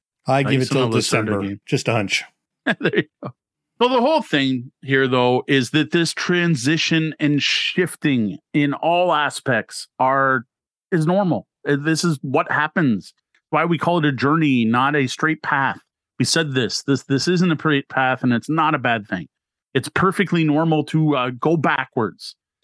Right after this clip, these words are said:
Speaker 2: uh, to purge your entire collection only to regret it and try to rebuild it again. Uh, to move away from silly games that don't mean anything to games where you can outwit and outplay your opponents and feel good about it, only s-, to swap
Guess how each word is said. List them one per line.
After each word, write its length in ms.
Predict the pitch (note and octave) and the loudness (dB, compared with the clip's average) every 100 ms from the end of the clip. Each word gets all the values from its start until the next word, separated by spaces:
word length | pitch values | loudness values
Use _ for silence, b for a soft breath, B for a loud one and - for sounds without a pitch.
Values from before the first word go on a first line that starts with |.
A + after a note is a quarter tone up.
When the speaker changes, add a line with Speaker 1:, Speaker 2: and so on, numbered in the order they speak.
| _ | _
Speaker 2:
uh, 240 | C3+ B2+ B2 | -2 0 0
to 140 | - | -2
purge 440 | C3+ G3 A3+ G3+ D3+ | 0 0 0 0 0
your 120 | F#3 | 0
entire 420 | E3 E3 F3+ F3+ | 0 0 0 0
collection 520 | - F#3+ D#3+ - D#3 | 0 -2 -2 0 0
only 240 | D3+ D3+ E3+ | 2 0 0
to 140 | D#3 | 0
regret 360 | D#3+ C3+ B2+ D#3 | 0 0 0 0
it 120 | D3+ | -4
and 80 | - | -6
try 160 | C3+ D3 | -4 -2
to 80 | |
rebuild 420 | D3+ C#3+ B2+ C#3+ C3+ | 0 0 0 0 0
it 80 | |
again. 320 | A#2 A#2 F#2 - _ _ b _ | 0 0 -2 -6 _ _ b _
Uh, 160 | A#2 B2+ | -2 -2
to 140 | - D#3 | 0 2
move 220 | F#3 F#3+ | 2 2
away 280 | F#3 G3+ F3+ | 2 2 0
from 180 | D#3 | 0
silly 380 | C3+ - E3 D#3 | 0 0 0 0
games 400 | C3 D3+ D3 B2 | 2 2 2 0
that 120 | B2 A2+ | -2 0
don't 200 | C#3 D3+ | 0 2
mean 220 | D3+ D#3+ | 2 2
anything 540 | D3 C#3 C3 A2+ E2 - | 2 0 0 -2 -4 -8
to 100 | A2 | -4
games 320 | A2+ C#3 D3 | 0 2 2
where 100 | D3 | 2
you 80 | D3+ | 2
can 140 | D#3 | 0
outwit 440 | B2 D#3+ - F3 - | 0 -2 0 -2 -2
and 80 | D#3 | -2
outplay 320 | D#3 D3 E3 | -2 0 0
your 140 | D3 C#3 | 2 0
opponents 500 | - G#3+ G#3+ G3+ - | 0 0 0 0 -2
and 120 | C3 | -2
feel 160 | E3+ D3+ | 0 0
good 200 | D3+ G#3+ | 0 0
about 240 | G3 G#3+ | 0 2
it, 160 | G#3 - _ _ - | 0 -2 _ _ -4
only 320 | E3+ F#3+ G3 | 0 2 2
s-, 220 | F3 - - | 2 0 -2
to 280 | - G3 F#3 | 0 2 2
swap 400 | - F3 D#3+ E3+ | 0 0 0 -2